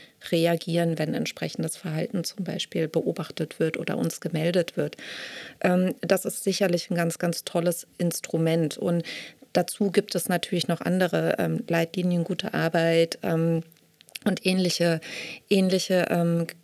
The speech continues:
Geschichten, auf die wir uns da beziehen können und wo wir das Thema, denke ich, immer wieder in den, in den Fokus rücken können, darüber diskutieren können. Seht ihr das auch so, dass das darüber diskutieren, ähm, schon mal ein gutes Signal setzt?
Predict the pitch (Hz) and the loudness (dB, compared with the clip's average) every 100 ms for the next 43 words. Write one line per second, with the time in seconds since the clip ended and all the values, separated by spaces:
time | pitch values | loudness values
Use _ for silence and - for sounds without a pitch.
0 | - 180 - 202 - 185 - 170 - 190 | 0 0 2 0 0 0 0 -2 -2 0
1 | 180 - 175 - 175 175 - - 185 190 | 2 0 -2 -2 -4 -4 -8 -2 0 0
2 | - 175 175 170 175 180 175 165 - - | 0 0 0 0 0 2 2 0 -10 -16
3 | - - - _ - 175 - 240 240 - | -16 -20 -20 _ -4 -4 2 4 6 4
4 | 165 165 - 226 214 196 180 185 180 175 | 0 -4 0 6 6 4 0 0 0 2
5 | 170 170 165 160 175 165 165 - 220 165 | 2 2 2 0 0 0 0 -2 0 -2
6 | - - - 175 - 165 165 165 165 175 | -4 -10 0 0 2 -2 -2 -2 0 0
7 | 170 165 - - 208 196 170 190 165 175 | -2 -4 -6 -4 0 0 -2 -2 0 0
8 | - - 165 - 160 180 220 180 - 180 | -2 -2 -2 -2 -4 -2 -2 -2 -2 -4
9 | - 170 190 185 190 170 - 175 - - | -2 -2 0 0 0 -2 -4 -6 -4 0
10 | 196 214 226 220 - - - - 180 180 | 4 8 8 6 -6 -12 -4 2 2 0
11 | - - 190 196 196 180 - 180 165 - | -6 -4 0 2 2 2 2 0 0 -2
12 | 220 220 - - 151 147 202 240 269 - | 0 0 -2 -2 0 2 2 0 -4 -6
13 | - | -16